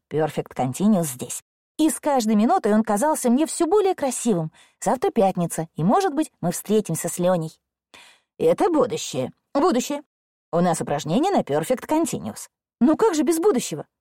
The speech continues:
Джейн, это урок английского, а не философия. Тогда давайте представим, что уже суббота. Окей.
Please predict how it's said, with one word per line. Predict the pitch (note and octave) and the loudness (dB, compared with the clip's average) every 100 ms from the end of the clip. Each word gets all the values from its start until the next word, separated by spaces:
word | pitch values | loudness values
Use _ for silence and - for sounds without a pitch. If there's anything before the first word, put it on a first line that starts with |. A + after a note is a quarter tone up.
| _ - | _ -10
Джейн, | D#3 - F3+ F#3 C3 - - | -8 -2 0 2 0 -4 -10
это | C3+ D#3 | -4 0
урок | F3 F3+ | 2 2
английского, | F3+ D#3+ B3+ G#4+ - A2+ - | 0 0 0 -2 -6 -10 -6
а | |
не | E3+ C#3+ | -6 -4
философия. | C3+ C#3+ D#3+ F3 E3 C3+ _ _ - - - - | -6 -4 -4 -4 -4 -10 _ _ -20 -20 -10 -2
Тогда | G3 C#4+ | 0 2
давайте | G#4+ B4+ B4 | 2 2 2
представим, | D#4 - A#4+ A4+ F#4+ | -2 0 0 2 0
что | - B3 | 2 2
уже | D#4+ | 2
суббота. | - D#4+ A3+ D3+ B2 B2 _ _ - | 2 2 4 2 -2 -10 _ _ -4
Окей. | E3 C3 - B2+ D4+ | -2 -2 -8 -4 -4